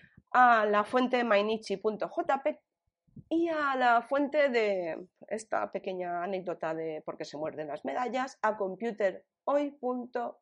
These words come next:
com. Y ya la última, la última noticia de estas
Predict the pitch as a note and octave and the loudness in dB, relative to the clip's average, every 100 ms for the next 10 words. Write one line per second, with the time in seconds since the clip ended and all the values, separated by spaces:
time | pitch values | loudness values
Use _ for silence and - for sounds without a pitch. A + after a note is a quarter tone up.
0 | _ - - - _ _ _ - _ _ | _ -12 -12 -12 _ _ _ -20 _ _
1 | _ _ _ _ - D4 C#4 B3+ G#3+ G#3 | _ _ _ _ 2 6 6 4 4 6
2 | D4+ D#4 E4+ E4+ B3+ F#3+ F3 F#3+ A#3 G#3 | 8 8 6 2 0 2 6 6 6 2
3 | A#3+ A#3 A#3 A#3 C#4+ - D#4 D4+ B3 G#3+ | 0 2 2 0 -4 2 4 4 4 2
4 | G#3+ - B3 A#3+ A#3+ A#3 A#3 | 0 0 2 6 6 4 0